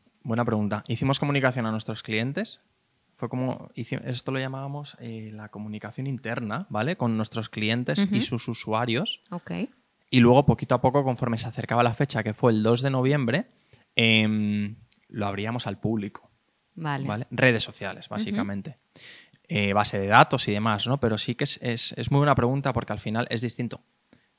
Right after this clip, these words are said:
Speaker 1: Tú a tu cliente le puedes tratar de una manera, pero de puertas afuera tienes que, que hacerlo co-, desde un enfoque diferente, ¿no? Incluso para generar ese engagement y tratar de convertir, porque al final las redes sociales y demás es una herramienta de, de conversión para todos, ¿no?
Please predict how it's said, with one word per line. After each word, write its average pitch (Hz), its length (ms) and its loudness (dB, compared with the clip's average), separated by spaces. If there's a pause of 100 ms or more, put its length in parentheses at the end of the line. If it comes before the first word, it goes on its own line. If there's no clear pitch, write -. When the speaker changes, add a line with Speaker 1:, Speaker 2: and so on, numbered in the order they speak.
(140)
Speaker 1:
Tú 123 140 2
a 123 60 6
tu 123 140 -2
cliente 120 400 -2
le 113 80 -2
puedes 107 240 -10
tratar 110 260 -8
de 104 60 -6
una 104 140 -4
manera, 113 420 -4 (280)
pero 98 300 -2
de 95 100 -10
puertas 104 400 -12
afuera 107 460 -8 (240)
tienes 107 280 -10
que, 101 440 -4
que 107 300 -6 (180)
hacerlo 120 400 6
co-, 120 100 -2
desde 117 220 0
un 123 80 0
enfoque 110 340 -2
diferente, 104 540 -4
¿no? 117 100 -2
Incluso 117 380 -4
para 104 160 -2
generar 104 440 -4
ese 110 160 -4
engagement 113 460 -4 (360)
y 113 100 -4
tratar 110 440 0
de 117 300 0 (560)
convertir, 110 440 -4
porque - 160 -8
al 110 60 -16
final 104 420 -6
las 98 100 -6
redes 101 220 -4
sociales 107 460 -4
y 107 40 -4
demás 110 300 -4
es - 160 -12
una 104 120 -6
herramienta 101 400 -4
de, 101 160 -6
de 104 140 -10
conversión 101 420 -6
para 101 200 -6
todos, 120 340 0
¿no? 151 200 -6